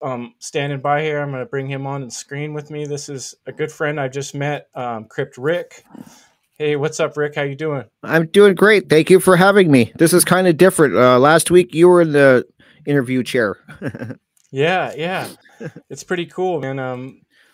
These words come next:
Speaker 1: this whole podcasting thing, how it works, we get the opportunity to, um,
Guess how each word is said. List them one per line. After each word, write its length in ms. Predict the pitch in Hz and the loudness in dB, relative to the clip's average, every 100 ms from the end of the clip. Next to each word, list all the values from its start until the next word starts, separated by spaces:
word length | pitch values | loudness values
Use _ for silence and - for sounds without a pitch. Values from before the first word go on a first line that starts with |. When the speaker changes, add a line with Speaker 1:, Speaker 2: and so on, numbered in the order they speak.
| _ _ _ _ | _ _ _ _
Speaker 1:
this 240 | 135 127 | -8 -6
whole 180 | 151 147 | -4 -6
podcasting 640 | 147 147 143 151 147 147 139 | -2 -4 -2 -6 -6 -12 -10
thing, 160 | 143 | -10
how 220 | 143 139 | -4 -4
it 40 | 135 | -4
works, 300 | 143 143 - | -6 -6 -12
we 60 | |
get 180 | 131 139 | -10 -10
the 120 | 143 | -6
opportunity 640 | 139 139 135 147 143 139 143 | -8 -8 -16 -10 -10 -8 -10
to, 400 | 143 143 135 127 | -12 -10 -6 -6
um, 320 | 120 117 117 | -6 -8 -14